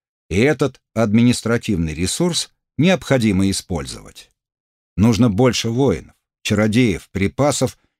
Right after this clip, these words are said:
и снаряжения. Так что придется дернуть за все ниточки, какие только есть в моих руках, и увеличить количество войск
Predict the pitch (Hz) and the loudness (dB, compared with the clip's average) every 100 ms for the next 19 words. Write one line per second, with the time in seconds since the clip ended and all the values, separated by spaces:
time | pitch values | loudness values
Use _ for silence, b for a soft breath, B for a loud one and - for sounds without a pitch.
0 | _ 98 - 107 101 117 117 143 78 - | _ -2 2 2 2 2 0 0 -2 -10
1 | _ _ _ _ _ _ _ _ _ _ | _ _ _ _ _ _ _ _ _ _
2 | - 196 - - 151 147 - 92 76 92 | -4 -2 -2 0 0 -2 -4 -4 -2 -2
3 | 101 - 85 78 123 123 110 76 82 - | -2 -4 -2 2 2 2 0 -2 -6 0
4 | 117 120 156 - - - - _ _ _ | 2 4 2 -2 -10 -12 -16 _ _ _
5 | _ _ - 175 165 143 - 120 95 82 | _ _ -6 -4 0 0 0 -2 0 -2
6 | 90 110 - 85 78 80 98 120 170 127 | 0 0 -2 -4 -4 -4 -6 -4 -2 -2
7 | - _ _ _ _ _ 95 123 123 139 | -4 _ _ _ _ _ 2 2 4 2
8 | 175 - 160 - 110 113 107 - 101 95 | 0 -4 -6 -2 0 0 -2 -4 -2 0
9 | 90 160 147 - | 2 2 0 -4